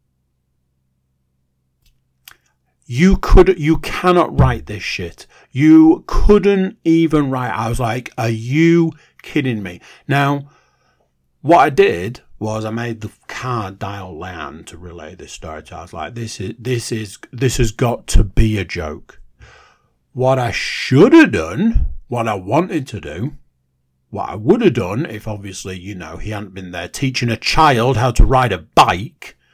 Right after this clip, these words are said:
what I was gonna do was get up close, roll the window down and just go,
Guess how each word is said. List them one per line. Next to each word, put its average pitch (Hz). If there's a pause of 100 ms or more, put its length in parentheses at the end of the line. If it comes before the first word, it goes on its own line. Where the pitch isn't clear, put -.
(640)
what 92
I -
was 151
gonna 113
do 92
was 95
get 131
up 107
close, 95 (120)
roll 120
the 98
window 110
down 90
and 85
just 95
go, 95